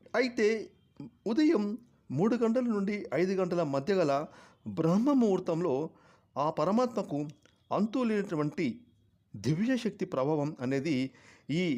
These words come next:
సృష్టిలో చాలా ఎక్కువగా ఉంటుంది. కాబట్టి ఈ మూడు గంటల నుండి ఐదు గంటల మధ్యన మెలకువ వస్తూ ఉంటే ఆ భగవంతుని యొక్క అనుగ్రహం మీ మీద ఎంతో ఉందని భావించాలి. అలాగే ఈ బ్రహ్మముహూర్తం సమయంలో భక్తితో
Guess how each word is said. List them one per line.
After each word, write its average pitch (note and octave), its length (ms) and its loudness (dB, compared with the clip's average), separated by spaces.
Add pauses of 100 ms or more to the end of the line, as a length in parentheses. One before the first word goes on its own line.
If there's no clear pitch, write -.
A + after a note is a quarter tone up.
(240)
సృష్టిలో G#3+ 640 0 (300)
చాలా D#3 160 0 (240)
ఎక్కువగా D#3 440 0
ఉంటుంది. A#2 400 -4
కాబట్టి C#3+ 500 -6 (520)
ఈ D#3 80 2
మూడు F3+ 300 0
గంటల C#4 280 2 (120)
నుండి F3 380 0
ఐదు E3+ 180 2
గంటల F3 260 0
మధ్యన C3 380 2 (380)
మెలకువ A#3 400 0
వస్తూ E3+ 220 -2
ఉంటే C3+ 320 -2 (440)
ఆ C3 80 0
భగవంతుని A3+ 500 0
యొక్క G3+ 160 0 (180)
అనుగ్రహం C#3+ 520 -2 (100)
మీ D#3+ 220 0
మీద A#3 220 0 (200)
ఎంతో G#3 200 0
ఉందని D3 400 0 (240)
భావించాలి. B2+ 680 -4 (100)
అలాగే C#3 300 -2 (300)
ఈ F3+ 100 0
బ్రహ్మముహూర్తం A3 760 2
సమయంలో C#3 480 0 (300)
భక్తితో G3 420 -2